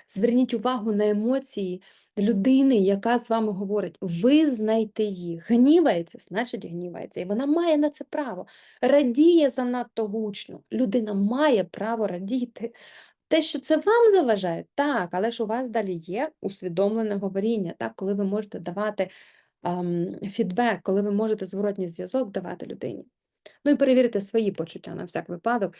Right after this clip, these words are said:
Дай-, дайте іншій людині зрозуміти, що її почуття зрозумілі і дійсні. А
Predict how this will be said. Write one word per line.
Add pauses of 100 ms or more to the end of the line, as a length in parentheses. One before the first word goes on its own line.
(220)
Дай-,
дайте
іншій
людині
зрозуміти,
що
її
почуття
зрозумілі
і
дійсні. (280)
А